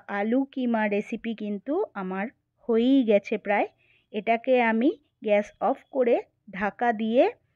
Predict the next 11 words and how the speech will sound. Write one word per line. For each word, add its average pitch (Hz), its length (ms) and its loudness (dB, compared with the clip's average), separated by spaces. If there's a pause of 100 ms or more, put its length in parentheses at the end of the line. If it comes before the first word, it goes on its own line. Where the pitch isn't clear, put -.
(320)
পুরো 254 240 2
স্ট্যান্ডিং 220 540 0
টাইম 240 400 2
দিয়ে 254 220 0
তারপরেই 196 580 -2
কিন্তু 220 320 -6 (200)
সার্ভ 175 260 0 (100)
করব। 165 260 -12 (2000)
তো 240 100 2
দেখো, 214 400 0 (600)
এখানে 220 380 -2